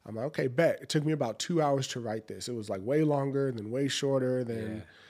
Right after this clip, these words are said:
Speaker 1: and I finally settled on, "This is the paragraph that I think encapsulates it. It's like, everything in this is true, from the dead bodies to the drive-bys,
Speaker 2: Mm-hmm.
Speaker 1: seen it all." Um, and I think the line, the line that really caught them was,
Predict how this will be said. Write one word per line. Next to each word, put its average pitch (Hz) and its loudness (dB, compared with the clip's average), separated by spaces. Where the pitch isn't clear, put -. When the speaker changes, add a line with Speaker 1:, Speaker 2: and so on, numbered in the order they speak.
Speaker 1:
and 120 -4
I 113 -4
finally 139 2
settled 135 0
on, 123 -4
"This 135 0
is 123 -8
the 120 -10
paragraph 117 -4
that 120 -8
I 110 -8
think 107 -12
encapsulates 110 -12
it. - -14
It's - -14
like, - -12
everything 131 -2
in 117 -4
this 107 -8
is 104 -10
true, - -10
from 110 -12
the 104 -10
dead 131 -4
bodies 127 -4
to - -12
the 107 -8
drive-bys, 117 -6
Speaker 2:
Mm-hmm. 95 -14
Speaker 1:
seen 139 2
it 123 0
all." 98 -6
Um, 120 -8
and 135 -6
I 135 -6
think 147 -2
the 143 0
line, 147 -2
the 156 -4
line 139 0
that 143 2
really 135 0
caught 127 -6
them 117 -6
was, 113 -6